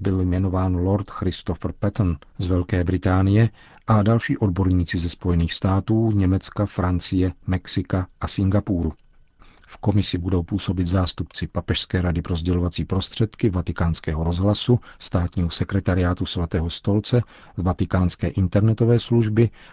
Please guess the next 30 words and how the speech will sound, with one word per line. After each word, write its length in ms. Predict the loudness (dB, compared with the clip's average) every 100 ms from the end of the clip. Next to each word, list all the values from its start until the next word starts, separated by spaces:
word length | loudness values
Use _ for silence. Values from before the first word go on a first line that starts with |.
| -8
a 100 | -2
z 60 | 0
vatikánského 720 | 2 0 2 2 2 2 2
deníku 540 | 4 4 4 2 -2 -2
L'Osservatore 720 | -4 -2 -2 -2 0 0 2
Romano. 420 | 2 4 4 2 -2 _ -20 _ _ -20 -20 -20 0
Další 340 | 2 2 2
změna 300 | 2 4 4
se 160 | 4 2
týká 360 | 0 0 2 4
vedení 400 | 4 4 4 4
peněžního 580 | 4 4 4 4 4
ústavu 460 | 2 -4 -2 -2 0
městského 500 | 2 0 -2 -4 -2
státu 380 | -2 -2 0 0
Vatikán, 580 | -2 -2 -2 0 0 -2 -6 -20 -20
tedy 280 | -4 -2 -2 -6 _
Institutu 600 | -2 -2 -2 -4 -2 0
náboženských 720 | 0 2 0 0 0 0 -4
děl, 320 | 2 2 2 0 -6 -20 -12
v 60 | 2
jehož 260 | 2 2 -2
čele 260 | 2 4
dnes 260 | 4 2 2
stanul 460 | -2 -4 0 4 4
nový 280 | 2 0
ředitel 480 | 0 2 0 0 -2
Jean-Baptiste 840 | 0 0 0 0 -2 -4 -6 -6 -4
de 100 | -4
Francu, 540 | 0 2 0 0 -6